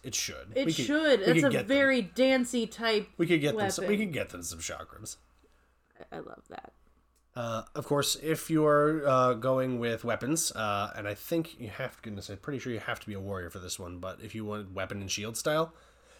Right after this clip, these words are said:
Speaker 1: get a shield. Get more defense. There's just so much defense
Speaker 2: Ooh,
Speaker 1: out
Speaker 2: also,
Speaker 1: there,
Speaker 2: uh,
Speaker 1: everybody.
Speaker 2: fans have been mentioned. Yes, fighting fans would also be
Speaker 1: Ooh,
Speaker 2: very good in this.
Speaker 1: yeah.
Speaker 2: They'll have feathers on 'em?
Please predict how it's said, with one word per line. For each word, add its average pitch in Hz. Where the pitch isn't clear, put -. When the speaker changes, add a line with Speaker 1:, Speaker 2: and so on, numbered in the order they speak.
Speaker 1:
get 135
a 160
shield. 151
Get 143
more 156
defense. 147
There's 127
just 147
so 143
much 135
defense -
Speaker 2:
Ooh, -
Speaker 1:
out 220
Speaker 2:
also, 240
Speaker 1:
there, -
Speaker 2:
uh, 202
Speaker 1:
everybody. 185
Speaker 2:
fans 220
have 185
been 170
mentioned. 156
Yes, 165
fighting 190
fans 175
would 170
also 170
be 139
Speaker 1:
Ooh, 147
Speaker 2:
very 175
good 165
in 156
this. 147
Speaker 1:
yeah. 120
Speaker 2:
They'll 180
have 170
feathers 208
on 269
'em? 320